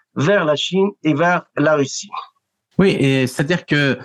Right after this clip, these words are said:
Speaker 2: cet aspect-là du néocolonialisme, euh, comme le franc C F A, et c'est toujours le moyen avec lequel la France continue à ce jour de piller financièrement et économiquement les pays africains, mais aussi à les seconder dans tout ça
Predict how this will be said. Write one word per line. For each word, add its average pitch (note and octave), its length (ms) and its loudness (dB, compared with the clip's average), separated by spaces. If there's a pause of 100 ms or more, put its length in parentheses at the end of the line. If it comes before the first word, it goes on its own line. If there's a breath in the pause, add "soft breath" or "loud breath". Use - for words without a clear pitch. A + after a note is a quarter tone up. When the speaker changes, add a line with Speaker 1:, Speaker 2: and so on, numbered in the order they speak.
(220 loud breath)
Speaker 2:
cet B2+ 260 0
aspect-là C#3 540 2
du G#2 220 0
néocolonialisme, A#2 1080 0
euh, - 440 -4
comme A#2+ 220 2
le A2 140 2
franc A#2+ 280 0
C G#2 280 0
F G2 120 -4
A, F4 200 0
et C#3 60 0
c'est - 200 -2
toujours C3+ 360 0
le A2 100 2
moyen C3+ 280 0
avec G#2 200 -2
lequel A2+ 400 2
la G#2 120 0
France F3+ 360 -2 (140)
continue A3 880 0
à G3 140 -2
ce E3+ 180 0
jour C3+ 420 0 (440 loud breath)
de G#2+ 200 2
piller B2+ 680 2
financièrement A#2 800 0
et A2 80 2
économiquement G#2+ 640 0
les G2 140 2
pays G2 340 0
africains, G3 540 0 (220 loud breath)
mais A2 120 4
aussi A#2+ 380 0
à D#3 100 0
les C#3+ 240 0
seconder B2+ 540 0
dans G2+ 180 0
tout G#2 160 0
ça C3+ 560 0